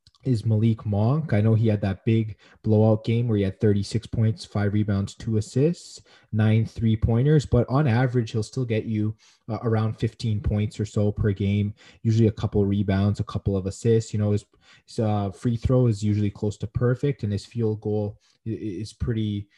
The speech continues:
pretty high. It, it's close to point five hundred. So, um, he's just solid overall. Um, a-, although, um, Monk might not be starting every game for Charlotte, he's definitely someone to look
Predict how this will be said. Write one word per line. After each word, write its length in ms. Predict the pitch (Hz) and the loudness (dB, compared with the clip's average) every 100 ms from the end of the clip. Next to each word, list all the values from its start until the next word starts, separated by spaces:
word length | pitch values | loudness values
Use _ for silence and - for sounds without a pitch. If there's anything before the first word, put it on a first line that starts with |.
| _ - | _ -6
pretty 220 | 131 117 | -2 -2
high. 300 | 101 101 104 | -4 -4 -4
It, 200 | 107 101 | -4 -6
it's 140 | 110 - | -12 -12
close 300 | - 113 - | -8 -8 -8
to 80 | |
point 320 | 101 110 98 - | -8 -8 -8 -10
five 440 | 95 95 92 92 | -8 -6 -6 -8
hundred. 520 | - 98 101 101 101 | -8 -6 -4 -4 -6
So, 340 | - 104 98 - _ _ _ | -6 -4 -4 -6 _ _ _
um, 440 | 101 95 95 92 76 | -4 -2 -2 -4 -6
he's 200 | 104 104 | -8 -4
just 340 | 117 - - | -4 -4 -12
solid 480 | - 104 95 101 98 | -6 -2 0 0 -2
overall. 800 | - 101 98 95 95 95 95 - _ _ _ - | -2 -4 -2 -2 -2 -2 -4 -8 _ _ _ -8
Um, 580 | 98 95 95 92 87 - - | -4 -2 -4 -4 -8 -12 -16
a-, 120 | 107 - | -14 -6
although, 480 | 110 113 117 113 | -2 0 2 2
um, 300 | 104 101 101 85 | 2 -2 -8 -8
Monk 380 | 107 104 147 | -4 -4 -4
might 180 | 110 104 | -4 -2
not 140 | 101 95 | -4 -4
be 80 | |
starting 420 | 101 - 123 135 135 | -6 -2 0 0 -2
every 180 | 123 123 | -4 -4
game 220 | 123 123 | -4 -6
for 120 | 123 | -8
Charlotte, 480 | 117 120 120 135 127 | -8 -4 -2 -2 -6
he's 200 | 113 104 | -8 -6
definitely 380 | 104 98 104 95 | -6 -8 -10 -12
someone 400 | - 95 95 95 | -12 -10 -10 -12
to 120 | - | -10
look 400 | 90 95 - | -8 -8 -8